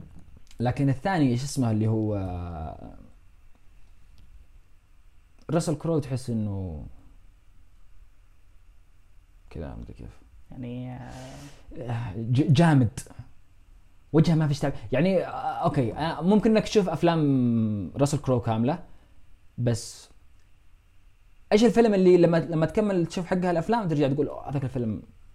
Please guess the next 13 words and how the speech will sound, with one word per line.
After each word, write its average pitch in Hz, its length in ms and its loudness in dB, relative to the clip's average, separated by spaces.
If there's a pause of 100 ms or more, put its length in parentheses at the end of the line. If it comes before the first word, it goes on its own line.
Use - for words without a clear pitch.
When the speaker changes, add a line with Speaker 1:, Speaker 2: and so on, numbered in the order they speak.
(140)
Speaker 1:
حلو." - 220 -8 (220)
Speaker 2:
آه. 151 500 -10 (1400)
Speaker 1:
وع-، 190 260 2
وأعتقد 233 340 6
إنه 254 340 4
أنت 254 200 6 (160)
الفيلم 277 220 8
الوحيد 262 180 8
اللي 240 120 4
بتتذكره 240 460 6
هو 208 180 6
Beautiful 127 440 6
Mind. - 180 -14